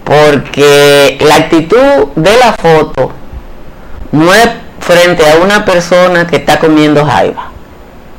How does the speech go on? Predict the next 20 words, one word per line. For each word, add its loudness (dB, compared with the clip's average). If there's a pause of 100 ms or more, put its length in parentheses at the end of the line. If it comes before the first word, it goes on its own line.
(2250)
Simple 0
y 2
llanamente, 0 (480)
no 2
es 0
contra 0
una 0
persona, -2 (500)
eh, 2 (100)
que 0
está 0
comiendo 2
jaiba. 0
Y -8
como 0
ciudadana, 2
yo 0
no. -2 (320)
Yo, 0 (680)
miren, 0